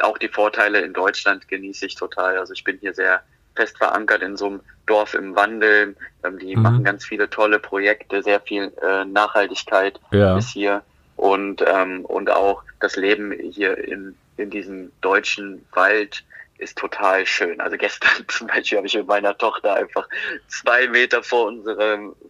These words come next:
Speaker 1: vor unserer Fensterfront drei Rehe, äh, rumspringen sehen und
Speaker 2: Ja.
Speaker 1: das war, das war unglaublich. Wir waren sehr begeistert,
Speaker 2: Oh.
Speaker 1: das so, so nah zu sehen und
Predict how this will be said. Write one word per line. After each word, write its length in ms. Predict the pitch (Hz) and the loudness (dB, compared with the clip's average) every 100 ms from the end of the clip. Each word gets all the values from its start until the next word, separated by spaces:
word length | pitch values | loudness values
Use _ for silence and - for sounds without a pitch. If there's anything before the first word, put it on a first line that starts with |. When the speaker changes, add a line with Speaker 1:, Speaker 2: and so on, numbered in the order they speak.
| _ - - - | _ -4 -4 -4
Speaker 1:
vor 120 | 117 | -2
unserer 240 | 113 104 101 | -2 -2 -2
Fensterfront 640 | 117 117 - - 104 101 | -2 -2 -2 -2 -6 -4
drei 300 | 101 104 113 | 0 0 0
Rehe, 400 | 98 120 110 101 - - - | -2 2 2 2 -4 -20 -6
äh, 40 | 104 | -4
rumspringen 680 | 95 104 - - 104 104 95 | -4 -6 -8 -6 -6 -4 -2
sehen 200 | 107 113 | 0 4
und 60 | |
Speaker 2:
Ja. 60 | 101 | 4
Speaker 1:
das 100 | 95 | 6
war, 140 | 104 101 - | 4 2 -2
das 180 | 98 | -4
war 120 | 110 107 - _ - | -2 -2 -8 _ -6
unglaublich. 500 | 135 120 113 92 92 | -2 2 2 0 -2
Wir 80 | 98 | 0
waren 200 | 104 90 | -2 0
sehr 180 | 120 107 | 0 0
begeistert, 560 | 98 101 101 - 92 - | 0 0 0 -2 -4 0
Speaker 2:
Oh. 240 | 98 95 | 2 2
Speaker 1:
das 160 | 101 - | 2 0
so, 260 | 107 104 92 | 2 0 0
so 140 | 104 | -2
nah 280 | 101 101 101 | 2 0 0
zu 140 | - | -6
sehen 240 | 92 107 101 | 0 0 0
und 140 | 92 | -6